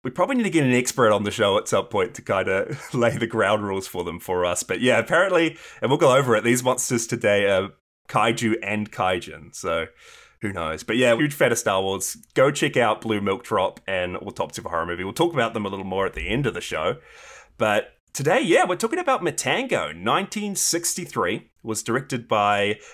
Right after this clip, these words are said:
Ishiro Honda, who's done a lot in a lot of these movies that we're covering, did the original Godzilla.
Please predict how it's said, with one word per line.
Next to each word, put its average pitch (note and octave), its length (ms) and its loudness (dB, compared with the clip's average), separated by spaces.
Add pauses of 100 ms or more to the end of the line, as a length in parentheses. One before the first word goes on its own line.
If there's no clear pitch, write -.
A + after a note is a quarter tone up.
(100)
Ishiro C#3 420 2
Honda, G2+ 400 0
who's G2+ 500 -6 (460)
done D3+ 160 -2
a D#3+ 120 2
lot A2 500 0
in A2 80 -4
a G2+ 60 -2
lot G#2 220 2
of G2+ 60 -4
these F#2+ 180 -6
movies F#2+ 360 -6
that F#2 120 -8
we're F2+ 100 -12
covering, G2 380 -6
did G2+ 120 -10
the G2 120 -6
original G2 380 -6
Godzilla. F2+ 680 -2